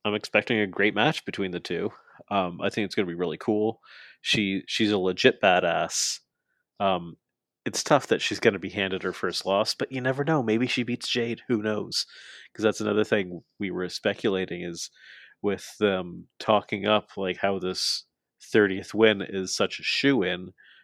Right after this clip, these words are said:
for Jade. They're planning the party. That's often when somebody loses. So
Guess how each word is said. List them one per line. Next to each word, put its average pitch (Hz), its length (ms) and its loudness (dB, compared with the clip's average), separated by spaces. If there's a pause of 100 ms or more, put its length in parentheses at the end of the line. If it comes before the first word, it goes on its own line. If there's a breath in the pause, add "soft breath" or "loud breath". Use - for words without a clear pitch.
for 98 180 -2
Jade. 90 400 0
They're 92 120 -2
planning 98 400 -2
the 87 100 -6
party. 90 540 2 (260 loud breath)
That's 92 180 -4
often 101 300 2
when 90 140 -6
somebody 87 360 -4
loses. 87 760 -4 (460 soft breath)
So 87 540 -4